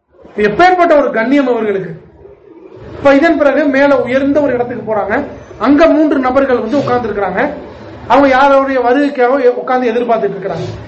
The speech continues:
இப்ப "இவங்க யாரு?" அப்படின்னு கேட்கும்போது, "இப்ராஹிம் அலைஹிஸ்ஸலாம், மூசா அலைஹிஸ்ஸலாம், ஈசா அலைஹிஸ்ஸலாம், இவங்க தான், இவங்க மூணு பேரும் உங்களுடைய வருகைக்காக தான் எதிர்பார்த்து கொண்டு வெயிட் பண்ணிருக்கிறாங்க" அப்படின்னு பதிலளிக்கப்படுது.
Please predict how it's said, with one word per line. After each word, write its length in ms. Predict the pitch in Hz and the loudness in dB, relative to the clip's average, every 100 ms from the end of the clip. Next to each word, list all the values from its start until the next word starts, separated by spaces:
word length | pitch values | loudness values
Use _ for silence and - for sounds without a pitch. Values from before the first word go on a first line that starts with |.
| - - | -18 -12
இப்ப 140 | 233 | 0
"இவங்க 240 | 277 339 | 4 6
யாரு?" 460 | 330 277 269 247 - | 6 4 2 0 -2
அப்படின்னு 240 | 214 262 240 | -6 -6 -4
கேட்கும்போது, 440 | 226 226 196 208 330 - - - - - | -6 -6 -8 -8 -8 -12 -20 -20 -14 -8
"இப்ராஹிம் 400 | 208 285 277 247 | 0 2 2 2
அலைஹிஸ்ஸலாம், 460 | 233 240 247 311 - 220 | -2 -2 -2 -2 -4 -6
மூசா 160 | 262 277 | -2 0
அலைஹிஸ்ஸலாம், 440 | 247 220 262 247 | 0 0 -4 -8
ஈசா 140 | 240 | -4
அலைஹிஸ்ஸலாம், 500 | 247 220 190 175 247 - - - - - | 0 0 -2 -4 -4 -4 -12 -20 -20 -4
இவங்க 180 | 240 240 | 0 2
தான், 140 | 262 | 4
இவங்க 180 | 254 240 | 2 0
மூணு 220 | 220 226 | -2 -2
பேரும் 400 | 214 202 269 - | 0 0 0 0
உங்களுடைய 440 | - 247 277 269 240 | -4 0 2 4 4
வருகைக்காக 460 | 247 269 254 233 | 2 0 0 -2
தான் 160 | 233 269 | 0 -2
எதிர்பார்த்து 440 | 220 240 233 226 | -2 -2 -4 -4
கொண்டு 200 | 208 214 | -6 -6
வெயிட் 220 | 233 214 - | -4 -4 -4
பண்ணிருக்கிறாங்க" 500 | 208 190 185 170 180 | -4 -4 -4 -4 -4
அப்படின்னு 400 | 170 165 226 208 | -6 -6 -4 0
பதிலளிக்கப்படுது. 580 | 208 196 170 - 160 | 2 0 0 -4 -8